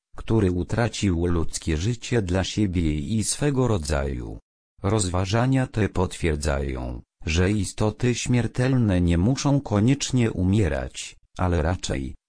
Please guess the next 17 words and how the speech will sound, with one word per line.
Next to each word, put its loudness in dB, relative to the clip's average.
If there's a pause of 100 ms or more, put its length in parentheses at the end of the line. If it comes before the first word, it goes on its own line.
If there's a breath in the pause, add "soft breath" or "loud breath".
że 2
w -4
ich -2
przypadku -2
śmierć 0
jest 0
możliwa. -2 (680)
Rozumiemy, 2 (260)
iż 0
według 0
Biblii 0
jedynie 2
sługom, -2 (280)
maluczkiemu 2
statku, -2 (220)
oblubienicy 0
Chrystusa, 0